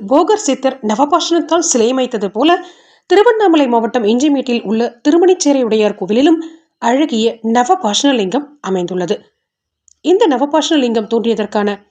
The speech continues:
காரணம் இனி அறிவோமா? இமயமலைக்கு நிகரான பெரிய மலையை அகத்தியர் காலடியில் வைத்து தரைமட்டமாக்கினார். அந்த பகுதியில் ஒரு முனிவர்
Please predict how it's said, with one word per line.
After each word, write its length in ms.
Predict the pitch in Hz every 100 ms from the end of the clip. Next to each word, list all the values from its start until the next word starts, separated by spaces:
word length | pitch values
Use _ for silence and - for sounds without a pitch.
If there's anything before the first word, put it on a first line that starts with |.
| _ _
காரணம் 600 | 269 269 302 277 208 - -
இனி 260 | 233 220
அறிவோமா? 480 | 196 214 202 190 339 - _ _ _ _ _ _ _ _ _ _ _ -
இமயமலைக்கு 640 | 302 392 466 403 311 269 226
நிகரான 640 | 233 285 277 254 214 _
பெரிய 300 | - 277 359
மலையை 500 | 254 233 254 233 294 - _ _
அகத்தியர் 540 | 269 453 - 403 254
காலடியில் 500 | - 262 262 247 233
வைத்து 540 | 208 247 247 262 285 _ -
தரைமட்டமாக்கினார். 960 | 285 370 339 - 294 196 196 190 185 _ _ _ _ _ _ _ _
அந்த 220 | 339 403
பகுதியில் 440 | 339 339 294 302
ஒரு 200 | 285 247
முனிவர் 400 | 233 277 254 240